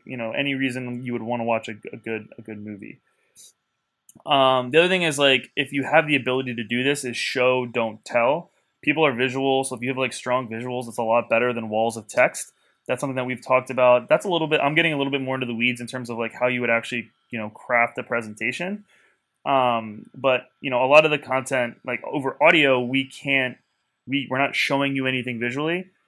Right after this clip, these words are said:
So what Brendan and I have been trying to do more of is be more descriptive, um, and really kind of set the scene for, you know, why we're doing something.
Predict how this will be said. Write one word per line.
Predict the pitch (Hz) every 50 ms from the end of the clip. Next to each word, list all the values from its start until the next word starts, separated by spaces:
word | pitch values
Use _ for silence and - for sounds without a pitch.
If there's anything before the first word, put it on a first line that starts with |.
| _ _
So | - - 139
what | 123 135 139 120 104 -
Brendan | - 135 143 139 131
and | 131 135
I | 135 131 127
have | 131 127
been | 120 117 113
trying | - - 135 131 131
to | 127 123
do | 123 117
more | 117 123 135 143 139
of | 131 123 117
is | 117 113
be | - 120
more | 117 117 117 117
descriptive, | 110 110 - - - - 143 131 - - 135 127 123 123 120 117 - - _ _ _ _ _ - -
um, | 120 117 117 110 107
and | 113 120 113
really | 120 127 127 127
kind | 123 - 127 123 113
of | 110 -
set | - - 135 135
the | - 127
scene | 117 - - - 135 127 123 120 120 117 117 - -
for, | - - 123 120 117 113 110 107 104
you | 110 110
know, | 107 107
why | 104 120 120 117 117
we're | 113 113 113
doing | 113 117 113 113 110 107
something. | - 117 113 107 - 110 110 107 107 117